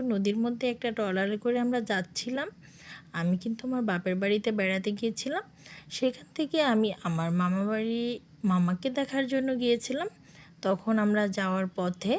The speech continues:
ট্রলারে করে গিয়েছিলাম যতদূর, ততটুকু একটুখানি ভিডিও ধারণ করলাম। তারপরে এখন দেখাবো মামা বাড়ির কিছু দৃশ্য। মামা, এই যে জমিগুলো দেখতে পাইতাছো,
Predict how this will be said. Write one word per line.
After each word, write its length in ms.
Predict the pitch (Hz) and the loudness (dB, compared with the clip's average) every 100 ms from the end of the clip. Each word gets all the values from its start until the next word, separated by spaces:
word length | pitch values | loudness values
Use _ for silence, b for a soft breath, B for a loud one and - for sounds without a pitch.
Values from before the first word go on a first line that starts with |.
| - B B B | -2 B B B
ট্রলারে 420 | - 175 180 185 | -2 0 2 0
করে 280 | 185 202 208 | 0 0 2
গিয়েছিলাম 600 | 220 214 214 - 220 220 220 | 2 2 2 2 0 2 2
যতদূর, 520 | 214 202 214 214 285 - B B B | 0 0 0 2 0 -2 B B B
ততটুকু 520 | - 285 320 302 302 294 | -2 0 2 0 2 4
একটুখানি 560 | 262 - - 220 214 233 | 2 0 -8 -2 2 2
ভিডিও 340 | 185 180 185 190 | 4 2 2 2
ধারণ 340 | 185 170 180 175 | 0 0 2 2
করলাম। 380 | 175 160 151 156 - B B B B | 0 -6 -6 -10 -16 B B B B
তারপরে 540 | 214 175 175 - 233 294 320 | -2 -2 0 0 2 4 4
এখন 260 | 285 262 262 | 2 0 2
দেখাবো 360 | 220 220 220 262 | 0 0 0 0
মামা 300 | 302 208 185 180 | 2 2 4 2
বাড়ির 340 | 185 208 285 | 2 2 0
কিছু 340 | - 294 - 302 | 0 -4 -2 -2
দৃশ্য। 440 | 220 185 185 - - 269 - - - - | -2 0 0 0 0 -2 -4 -20 -20 -10
মামা, 280 | 214 180 180 180 | -4 -2 0 -2
এই 200 | 185 196 240 | 2 4 4
যে 160 | 214 226 | 0 0
জমিগুলো 460 | 208 180 180 196 202 | 2 2 2 0 0
দেখতে 300 | 185 165 196 | 0 -2 -4
পাইতাছো, 500 | 202 202 220 202 294 | -2 -2 -2 -2 -4